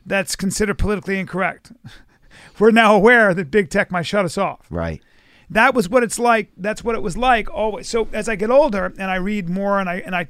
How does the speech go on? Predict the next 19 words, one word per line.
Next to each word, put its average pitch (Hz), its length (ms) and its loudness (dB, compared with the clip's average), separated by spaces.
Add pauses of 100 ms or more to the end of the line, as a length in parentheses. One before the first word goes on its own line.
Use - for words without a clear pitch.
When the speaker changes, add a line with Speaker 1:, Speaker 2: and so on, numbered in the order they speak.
Speaker 1:
try 202 200 -6
to 180 60 -10
take 202 280 -6
that 190 180 -8
perspective 185 480 -8
of 156 160 -8
I 185 140 -2
don't 190 360 -2
know, 135 320 -12 (920)
it 175 160 -8
tends 294 380 2
to - 100 -2
make 233 200 -2
me 214 100 -4
a 202 80 -2
little 202 140 -2
bit 185 140 -6
more 190 180 -4
compassionate 185 880 -4